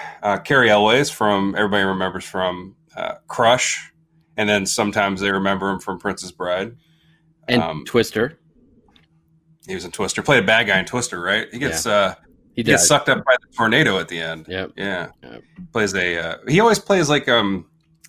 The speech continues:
Speaker 1: oh, he's in Saw too.
Speaker 2: Yeah.
Speaker 1: He was in, yeah.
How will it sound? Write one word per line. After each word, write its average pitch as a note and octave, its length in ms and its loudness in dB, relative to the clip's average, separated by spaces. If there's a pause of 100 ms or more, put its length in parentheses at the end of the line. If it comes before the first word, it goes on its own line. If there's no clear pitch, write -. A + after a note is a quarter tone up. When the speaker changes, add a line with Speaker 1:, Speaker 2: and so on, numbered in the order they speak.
(460)
Speaker 1:
oh, D3 160 4
he's B2+ 140 4
in A#2 100 0
Saw A2+ 360 4
too. F2+ 420 -10 (500)
Speaker 2:
Yeah. F2+ 140 -4
Speaker 1:
He F2+ 60 -12
was F2 160 -14
in, F2 280 -14 (300)
yeah. - 100 -20